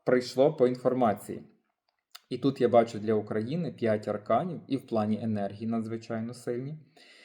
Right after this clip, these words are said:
і в плані рішень, і в плані результату, що згодом стане явно. Щось цього дня буде однозначно відбуватися.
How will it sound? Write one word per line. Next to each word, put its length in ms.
і 120
в 140
плані 480
рішень, 680
і 100
в 120
плані 580
результату, 800
що 280
згодом 420
стане 360
явно. 500
Щось 560
цього 240
дня 220
буде 240
однозначно 800
відбуватися. 720